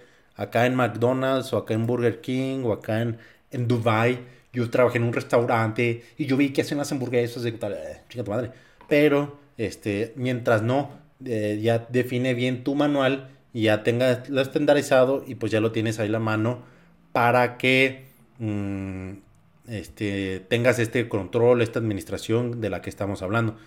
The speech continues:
Entonces ayúdate de tus empleados para que ellos mismos lo vayan haciendo y ya, tú ya nomás les vas empezando a dar estructura. Este, <clears throat> y así ya cuando, como les digo,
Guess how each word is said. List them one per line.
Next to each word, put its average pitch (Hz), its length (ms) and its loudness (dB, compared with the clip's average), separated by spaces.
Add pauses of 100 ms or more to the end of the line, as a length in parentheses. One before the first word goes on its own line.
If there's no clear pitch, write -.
(200)
Entonces 120 380 -2
ayúdate 127 640 2 (360)
de 113 180 2
tus 117 260 -4
empleados 113 500 2
para 95 260 0
que - 80 -2
ellos 107 220 2
mismos 104 260 0
lo 98 140 -2
vayan 101 240 -2
haciendo 131 480 0 (320)
y 104 140 -2
ya, 113 280 -2
tú 123 100 0
ya 117 120 4
nomás 113 320 2
les 117 180 0
vas 101 220 0
empezando 107 420 -2
a 110 60 4
dar 98 180 0
estructura. 117 640 -2 (1400)
Este, 101 640 -6 (600)
<clears throat> - 680 2
y 135 80 -4
así 117 260 2
ya 107 220 4
cuando, 110 320 0
como 92 180 -8
les 90 160 -6
digo, 107 380 -2